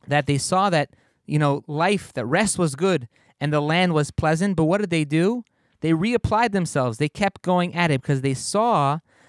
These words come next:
that true peace of mind comes from applying yourself in every situation and knowing your true objective and your true goal of where you want to go and where you want to get to.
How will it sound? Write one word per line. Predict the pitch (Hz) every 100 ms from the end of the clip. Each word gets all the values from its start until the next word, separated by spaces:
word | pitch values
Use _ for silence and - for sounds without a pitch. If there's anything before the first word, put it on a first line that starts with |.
| _
that | - 143 -
true | - 196 240
peace | - 202 180
of | 160
mind | 156 180 233 160 139 139 139 _ _
comes | - 165 165 -
from | 170 156
applying | 139 - 180 185 175
yourself | 160 - 160 147 151
in | -
every | 147 143
situation | 135 143 - 135 143 147 - 107 104 _ _
and | 131 143
knowing | 160 220 190 147 143 - _
your | 143
true | 143 - 185
objective | 143 131 156 - 135
and | 131
your | 127
true | 127 - 180
goal | 135 165 156 131
of | 123
where | 131 156
you | 151
want | 143 135
to | 127
go | 143 165
and | 143
where | 127
you | 123
want | 120
to | 117
get | 110 120
to. | - 95